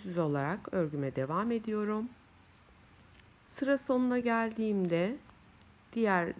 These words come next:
yönde de sıranın sonunda aynı şekilde bu dördüncü ilmek, beşinci, pardon, dört tane ilmeği örüyorum. Beşinci ilmekte yine üç ilmek bir araya alarak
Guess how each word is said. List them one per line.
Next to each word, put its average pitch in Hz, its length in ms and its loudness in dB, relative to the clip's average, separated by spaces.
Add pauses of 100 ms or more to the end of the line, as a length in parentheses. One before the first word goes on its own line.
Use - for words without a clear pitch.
yönde 151 520 2
de 190 300 0 (320)
sıranın 156 480 -2
sonunda 190 600 -2
aynı 208 300 2
şekilde 160 680 -4 (800)
bu 180 160 -4
dördüncü 185 500 0
ilmek, 156 440 -2 (140)
beşinci, 175 480 0
pardon, 147 420 -2
dört 170 220 -2
tane 160 240 0
ilmeği 156 360 -2
örüyorum. 160 600 -2
Beşinci 170 400 -2
ilmekte 151 680 -4 (680)
yine 185 400 4
üç 185 200 -6
ilmek 160 380 -2
bir 156 100 0
araya 143 340 0
alarak 147 600 -4